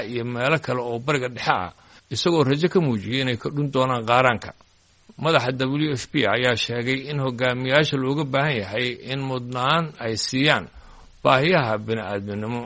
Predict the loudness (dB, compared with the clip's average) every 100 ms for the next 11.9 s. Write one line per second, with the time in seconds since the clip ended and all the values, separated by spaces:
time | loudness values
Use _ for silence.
0 | -12 -18 -10 -4 0 2 0 -2 -2 -2
1 | -2 -2 -4 -4 -4 0 2 2 0 -2
2 | 2 4 2 0 -2 -2 -4 -6 -6 -2
3 | -2 0 0 0 -4 -4 -4 -4 0 0
4 | 0 -2 -4 -4 _ _ _ _ _ 4
5 | 6 6 4 2 -2 -2 -2 -2 -4 -4
6 | -4 -2 0 0 0 -2 -6 -4 -2 -2
7 | -8 _ _ -12 -2 -2 0 -2 -4 -4
8 | -4 -4 -6 -6 -4 -4 -2 -4 -2 -6
9 | -4 -4 -4 -4 -4 -2 -2 -2 -2 0
10 | -2 -4 -4 -2 0 -2 0 0 0 -4
11 | -12 _ _ -8 -4 -2 0 -2